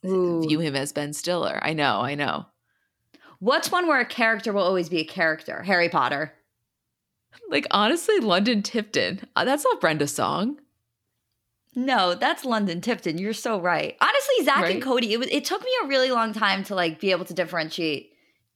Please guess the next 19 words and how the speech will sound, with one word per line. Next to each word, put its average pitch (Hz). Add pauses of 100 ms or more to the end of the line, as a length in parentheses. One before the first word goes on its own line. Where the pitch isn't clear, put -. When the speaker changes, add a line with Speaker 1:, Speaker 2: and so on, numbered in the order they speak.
(180)
Speaker 1:
the 196
fact 160
that 165
Dylan 165
and 156
Cole 151
had 143 (520)
their 80
own 76
names. - (260)
Like, 294
they're 480
Zack 185
and 156
Cody. - (600)
Speaker 2:
Cole, 370 (140)
I 220
was 202
maybe 185